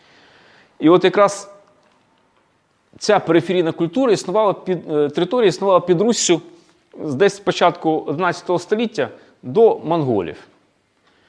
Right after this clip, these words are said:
А потім вони перейшли в склад тієї держави, яку літературно ми називаємо Золотою Ордою. І ще двісті п'ятдесят років там жили.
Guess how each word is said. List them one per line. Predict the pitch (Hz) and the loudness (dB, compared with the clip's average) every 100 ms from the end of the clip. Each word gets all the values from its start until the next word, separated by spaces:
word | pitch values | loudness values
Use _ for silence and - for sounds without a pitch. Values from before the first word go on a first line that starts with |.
| _ _ _ - | _ _ _ -8
А | 165 | -2
потім | 349 - 202 | -2 -2 -4
вони | 196 | -2
перейшли | 214 180 165 - 233 220 - _ _ _ _ _ | -2 -2 -2 -6 -6 -8 -18 _ _ _ _ _
в | |
склад | - - 175 165 | -8 2 2 2
тієї | - 147 | -4 -2
держави, | 143 160 208 | -2 -2 -2
яку | 147 - 143 | -2 -2 -4
літературно | 139 135 - 185 135 | -4 -6 -2 -2 -2
ми | 120 | -4
називаємо | 104 135 127 | -4 -4 -4
Золотою | 104 104 135 120 | -8 -8 -4 -4
Ордою. | 107 95 90 65 - _ _ | -4 -8 -10 -12 -18 _ _
І | 165 | -8
ще | - - 214 | -6 -4 -4
двісті | 131 147 - | -4 -8 -10
п'ятдесят | 123 117 131 120 | -14 -8 -8 -8
років | 113 104 | -10 -12
там | 107 95 | -16 -16
жили. | 95 87 | -16 -18